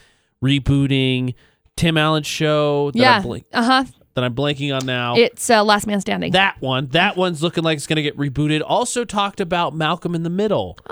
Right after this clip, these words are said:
Speaker 2: Oh.
Speaker 1: possibly getting rebooted.
Speaker 2: I like Malcolm in the Middle.
Speaker 1: I do too.
Speaker 2: That's a
Speaker 1: Actually,
Speaker 2: good
Speaker 1: Maddie
Speaker 2: one.
Speaker 1: and I both agreed on that. So the question is, very simply put, what show would you like to see rebooted or brought back?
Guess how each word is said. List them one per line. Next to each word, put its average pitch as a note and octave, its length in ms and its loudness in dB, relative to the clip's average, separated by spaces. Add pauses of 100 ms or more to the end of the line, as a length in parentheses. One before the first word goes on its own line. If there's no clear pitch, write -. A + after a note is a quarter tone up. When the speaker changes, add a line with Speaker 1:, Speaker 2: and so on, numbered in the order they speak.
(140)
Speaker 2:
Oh. G3 320 4
Speaker 1:
possibly D3+ 420 2
getting B2 240 -2
rebooted. G#2+ 600 -6
Speaker 2:
I G3+ 40 -6
like G3 240 -6
Malcolm G3+ 320 -6
in F3+ 60 -2
the F#3 60 -2
Middle. F3+ 340 -6
Speaker 1:
I D3 140 0
do C#3+ 140 -2
too. C#3+ 340 -4
Speaker 2:
That's - 40 -8
a - 20 -8
Speaker 1:
Actually, A#2 260 -8
Speaker 2:
good G#3 60 0
Speaker 1:
Maddie - 100 0
Speaker 2:
one. B2+ 100 2
Speaker 1:
and C3 80 0
I C#3 120 0
both D3 220 -4
agreed G3 280 -4
on C#3+ 140 0
that. G2+ 200 -8 (400)
So - 160 -2
the A#3 100 0
question A#3+ 500 0
is, D3+ 460 -2 (1400)
very D#3+ 180 2
simply C#3 380 -2
put, B2 340 -2 (1200)
what D#3+ 160 2
show F#3+ 160 0
would F3 100 -2
you F3+ 80 0
like F3 120 -2
to - 80 -6
see F#3 140 -4
rebooted F#3 540 -4 (260)
or B2 140 -2
brought E3 300 0
back? F#3 380 0